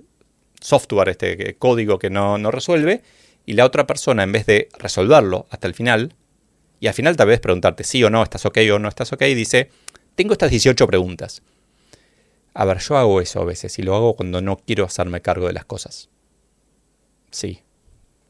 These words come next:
soy muy malo. Entonces, cuando alguien me pide algo y, y me dice, "Che, Leo, ¿podés hacer esto?". "Sí, sí, sí, sí".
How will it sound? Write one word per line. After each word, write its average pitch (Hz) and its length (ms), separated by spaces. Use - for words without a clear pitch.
soy 87 280
muy 92 200
malo. 82 320
Entonces, 92 280
cuando 85 260
alguien 98 160
me 87 100
pide 92 260
algo 85 460
y, 90 340
y 92 140
me 87 160
dice, 87 400
"Che, 127 260
Leo, 135 300
¿podés 117 340
hacer - 220
esto?". 123 220
"Sí, 165 340
sí, 143 300
sí, 123 240
sí". 95 320